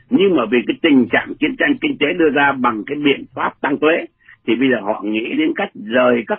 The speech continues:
cơ sở của họ sang các nước ở trong những cái vùng nghèo đói, đông dân. Để làm gì? Để mà được hưởng cái thuế và tránh được cái sự tăng thuế, ờ, áp thuế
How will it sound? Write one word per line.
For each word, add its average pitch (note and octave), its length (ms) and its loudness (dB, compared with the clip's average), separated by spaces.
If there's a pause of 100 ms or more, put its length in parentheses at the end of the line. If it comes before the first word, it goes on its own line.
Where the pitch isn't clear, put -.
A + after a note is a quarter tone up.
cơ E3+ 80 2 (100)
sở G#2 180 -2
của A2+ 100 0
họ A#2 220 2 (340)
sang D3 260 2
các - 180 -4
nước E3 200 2 (100)
ở F#2 120 -6 (100)
trong C3 200 0
những C3+ 160 0
cái D#3+ 120 0
vùng A2+ 240 -2
nghèo G2+ 200 -6
đói, G#2 280 -2 (220)
đông C3+ 180 4
dân. C3+ 180 2 (420)
Để G#2+ 180 2
làm A2 160 -2
gì? A2 180 -2 (240)
Để F#2 340 -4
mà A2+ 140 -2
được A#2 200 0 (120)
hưởng D#2+ 160 -6
cái B2 120 -6
thuế C#3 200 0 (240)
và G3 80 -14 (140)
tránh - 160 -2 (100)
được D3+ 140 0 (180)
cái F3+ 140 -4 (120)
sự C3+ 60 -4 (140)
tăng D#3 260 2
thuế, G#3+ 280 -2 (280)
ờ, - 180 -6
áp - 200 0 (100)
thuế D#3+ 260 4